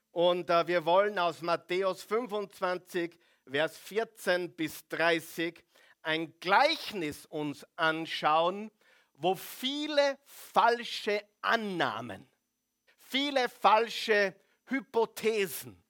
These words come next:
viele falsche Vermutungen.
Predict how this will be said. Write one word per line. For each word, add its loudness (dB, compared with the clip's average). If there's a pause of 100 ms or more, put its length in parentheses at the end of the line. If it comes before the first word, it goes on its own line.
(420)
viele -2
falsche 2 (240)
Vermutungen. 0